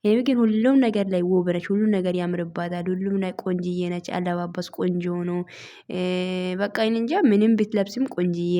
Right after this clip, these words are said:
ነች። እ፣ በቃ ሁሉም ነገር አሟልቶ የሰጣት ጀግና፣ እንቁ፣ እጥን ምጥን ያለች ብራብሮ ጨረቃዬ፣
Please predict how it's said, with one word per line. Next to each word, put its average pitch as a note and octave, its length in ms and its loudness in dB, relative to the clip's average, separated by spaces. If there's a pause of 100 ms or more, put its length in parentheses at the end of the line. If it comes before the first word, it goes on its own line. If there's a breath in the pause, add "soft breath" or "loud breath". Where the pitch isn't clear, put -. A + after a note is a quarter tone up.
ነች። F3 260 -6 (340)
እ፣ F3+ 120 -4 (340)
በቃ F#3+ 220 -2 (420)
ሁሉም A#3+ 260 2
ነገር D4 280 4
አሟልቶ A#3+ 440 4
የሰጣት G3 420 2
ጀግና፣ F3+ 340 0 (280)
እንቁ፣ G3+ 380 2 (720 loud breath)
እጥን G#3 440 2
ምጥን G3 460 2 (120)
ያለች F3 520 0 (240)
ብራብሮ F#3 560 2 (760)
ጨረቃዬ፣ F3 520 0